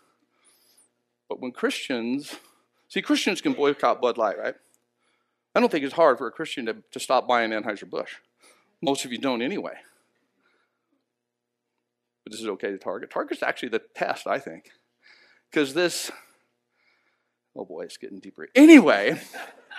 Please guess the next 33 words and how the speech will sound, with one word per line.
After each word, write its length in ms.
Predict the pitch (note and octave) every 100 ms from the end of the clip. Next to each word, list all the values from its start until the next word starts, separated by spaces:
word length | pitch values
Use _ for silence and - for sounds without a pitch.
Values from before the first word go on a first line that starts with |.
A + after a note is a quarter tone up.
| - - - -
I 60 | E4
just 200 | A#4+ -
can't 260 | B4 E4
avoid 340 | D4 B3 D4 D4
this 120 | C#4
stuff. 140 | A#3
I 100 | A3
get 160 | A3 C4
so 160 | D4+ C#4
frustrated 720 | - C4+ D4 - B3+ A3 G3+
that 100 | G3
you're, 140 | A3 A3
I'm, 160 | A#3+ A#3+
we're 120 | G#3+
not 160 | C4+ C#4+
supposed 180 | C4+ B3
to 60 |
talk 280 | C4+ C#4 C#4+
about 180 | G3+ E3
it. 60 |
We're 80 | E3+
just 120 | B3+
supposed 180 | C#4 C#4+
to, 100 | B3+ A#3+ - -
"Oh, 340 | C#4+ D4 C#4+ C#4+ C4+
let's 140 | C#4
just 200 | D4+ -
not 180 | C4+ C4+
upset 340 | B3+ - C#4
people." 180 | C4+ B3+
I 160 | B3+ F4
don't 200 | A#4 A4+
care. 440 | F#4+ A#4+ A4+ -